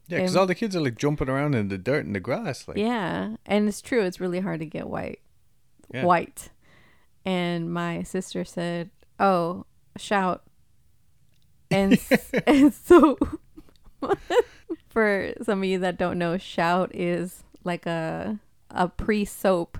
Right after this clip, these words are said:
Speaker 2: that you spray on clothes.
Speaker 1: It's a stain remover.
Speaker 2: Yeah. And <laughs> so what was going on in my husband's head was he thought it was strange because he was like, "What do you mean? Did she just shout
Speaker 1: <laughs>
Speaker 2: at the dirty clothes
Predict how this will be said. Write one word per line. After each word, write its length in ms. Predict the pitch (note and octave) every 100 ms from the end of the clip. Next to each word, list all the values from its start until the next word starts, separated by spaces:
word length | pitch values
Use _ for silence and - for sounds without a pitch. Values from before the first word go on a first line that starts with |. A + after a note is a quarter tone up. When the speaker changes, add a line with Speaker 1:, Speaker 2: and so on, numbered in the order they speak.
| -
Speaker 2:
that 160 | F3+ F3
you 120 | F3
spray 760 | - - - E3+ D#3+ D#3+ G#3+ A#3+ _
on 260 | F3 E3 E3+
clothes. 420 | - F3 E3+ D#3+
Speaker 1:
It's 80 | -
a 40 |
stain 460 | G#2+ - - G#2 G2+
remover. 480 | F2 E2 E2 E2 F2+
Speaker 2:
Yeah. 480 | G3 G#3 F#3 E3 - - - - - - -
And 580 | F#3+ F#3 F#3 F#3 F3+ F3 - _ _ - -
<laughs> 460 | - C4 - D#4
so 240 | - - C#4+ -
what 260 | G#3 G#3+ -
was 200 | - A3+
going 360 | - G3 G#3 G3
on 200 | G3 G3+
in 100 | G3
my 160 | F3+ D#3+
husband's 540 | G3+ F#3 - E3+ F3 -
head 360 | G3 E3+ F3+ - - D4+ C#4 D4+
was 400 | - G3+ G3 G3 - - - C#4 _ _ _ _ _ _ _ _ _ -
he 180 | A3+ F#3+
thought 240 | G3 G#3+
it 40 | G#3
was 180 | F#3
strange 560 | - - G3 B3 A#3+ G#3
because 320 | A3 G3+ G#3+
he 60 | G3+
was 140 | G#3+
like, 260 | A3 G3+ -
"What 100 | G3
do 60 | A#3
you 120 | A3
mean? 220 | G#3+ G#3+
Did 120 | F3+
she 140 | - F3+
just 220 | F3 F3+
shout 520 | - - F3 F3 G#3
Speaker 1:
<laughs> 0 |
Speaker 2:
at 240 | D3 F#3+ F#3+
the 80 | F#3
dirty 380 | F3+ F3 F#3
clothes 360 | - - F3+ G#3+